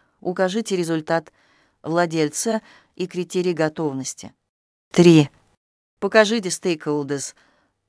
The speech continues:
какие решения нужны на каждом milestone. Критерии приемки. Один. Вадмап опубликован. Два.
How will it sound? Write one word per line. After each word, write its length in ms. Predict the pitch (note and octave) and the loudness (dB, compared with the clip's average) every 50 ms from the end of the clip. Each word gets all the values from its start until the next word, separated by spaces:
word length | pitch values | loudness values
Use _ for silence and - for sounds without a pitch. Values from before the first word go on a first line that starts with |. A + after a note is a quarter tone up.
| _ _ _ | _ _ _
какие 340 | _ E3+ F3 F3 - F#3 F#3 | _ -4 -4 -2 -2 -2 -2
решения 480 | F#3 F3+ E3 - - G#3+ A3 G#3 F3+ F3 | -2 -2 -4 -4 -4 -4 -2 -2 -2 -2
нужны 320 | F3 F3 F3 F3+ F#3 G3+ | -4 -4 -4 -6 -6 -4
на 120 | G3 F#3+ F#3 | -2 -4 -2
каждом 560 | - F3 E3+ E3 D#3 D3 D#3 D3 D3 C3+ - _ | 0 0 0 0 -2 -4 -6 -6 -6 -6 -8 _
milestone. 840 | C#3+ C#3+ D3 D3+ D#3+ D#3+ D#3 D3+ - - - C#3 C3+ C3+ C3 B2 - _ _ _ _ _ _ _ _ _ _ _ | -6 -6 -4 -4 -4 -4 -6 -6 -8 -10 -10 -12 -10 -10 -10 -12 -14 _ _ _ _ _ _ _ _ _ _ _
Критерии 560 | - G3 G#3+ G#3+ G#3 - - G3 F3 D#3 D3 C#3 | -2 0 0 0 0 -2 -2 0 0 0 0 -2
приемки. 680 | - F3 F3+ D#3 D#3 D#3 D3+ D3 - - D#3+ D3+ D3+ - _ _ _ _ _ _ _ _ _ _ _ _ _ _ | -4 -6 -4 -2 -2 -2 -2 -4 -4 -6 -6 -6 -6 -10 _ _ _ _ _ _ _ _ _ _ _ _ _ _
Один. 560 | - E3+ F#3 F3+ D3+ D3 D#3 D3 C3 C3 - _ _ _ _ _ _ _ _ _ _ _ _ _ | 0 2 2 2 0 -2 -4 -4 -4 -6 -12 _ _ _ _ _ _ _ _ _ _ _ _ _
Вадмап 680 | - F#3 G#3 G3+ F3 D3 D#3+ E3 E3 D#3+ D#3 - - | 2 4 6 6 6 4 4 4 4 4 4 0 0
опубликован. 1000 | D#3+ D#3+ D#3 D#3 E3 D#3 C#3+ D3+ D3+ D3+ D3+ - D#3+ D#3 D#3 D#3 D#3 D3+ C#3+ D3 - _ _ _ _ _ _ _ _ _ _ _ _ _ - | 0 0 2 2 0 -2 0 0 0 -2 -2 0 0 2 2 2 2 0 -2 -4 -10 _ _ _ _ _ _ _ _ _ _ _ _ _ -2
Два. 580 | D3+ D3+ C#3+ C3+ D#3 E3 E3 E3 E3 D#3 - | -2 -2 0 2 4 4 6 6 4 2 -2